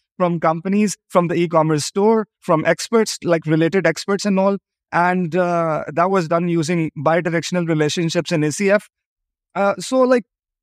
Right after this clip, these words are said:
n-, n-, sky is the limit. Oh, and there was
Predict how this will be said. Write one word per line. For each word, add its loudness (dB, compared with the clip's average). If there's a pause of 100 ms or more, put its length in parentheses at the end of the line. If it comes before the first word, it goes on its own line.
(300)
n-, -8
n-, -8
sky 2
is 0
the 0
limit. -4 (200)
Oh, 2
and 2
there 0
was -2